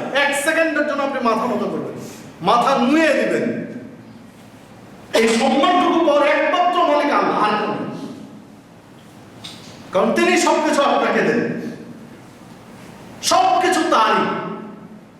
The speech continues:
প্রত্যেকটা নিয়ামত তার নিয়ামত, আপনি আমি ভোগ করছি। তাহলে অন্য কেউ,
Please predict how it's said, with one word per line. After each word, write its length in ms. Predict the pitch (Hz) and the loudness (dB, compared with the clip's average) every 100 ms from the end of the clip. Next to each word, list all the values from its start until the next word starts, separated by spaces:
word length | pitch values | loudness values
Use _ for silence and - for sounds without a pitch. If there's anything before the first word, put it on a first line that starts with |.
| - | -2
প্রত্যেকটা 800 | 339 330 330 359 370 381 330 294 | 0 0 -2 -2 0 0 0 2
নিয়ামত 640 | 294 285 285 262 240 254 | 2 2 2 0 -2 -2
তার 320 | 233 233 233 | 0 2 0
নিয়ামত, 340 | 220 208 214 - | 0 0 0 -2
আপনি 240 | 208 - | -2 -4
আমি 140 | 202 - | -6 -4
ভোগ 300 | 170 160 156 | -4 -6 -8
করছি। 200 | 170 - - - - - - - - - - - - - - - - - - | -10 -12 -16 -18 -20 -20 -20 -20 -20 -20 -20 -20 -20 -20 -18 -18 -18 -16 -6
তাহলে 200 | 160 160 | -2 0
অন্য 320 | 214 233 240 | 2 4 4
কেউ, 160 | 233 | 4